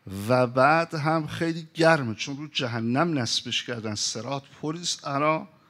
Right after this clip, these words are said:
جهنم، بسیارم گرمه. ما اینو گفتیم و بعد گفت یکی از این،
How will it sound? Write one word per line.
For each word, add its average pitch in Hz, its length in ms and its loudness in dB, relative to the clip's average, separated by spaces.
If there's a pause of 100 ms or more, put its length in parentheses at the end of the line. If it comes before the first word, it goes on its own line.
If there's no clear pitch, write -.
(320)
جهنم، 107 720 0
بسیارم 143 480 0
گرمه. 131 640 0 (1000)
ما 139 140 4
اینو 180 220 0
گفتیم 185 520 -2
و 190 200 0
بعد 165 300 4
گفت 175 160 2
یکی 175 260 0
از 143 220 2
این، 151 240 -2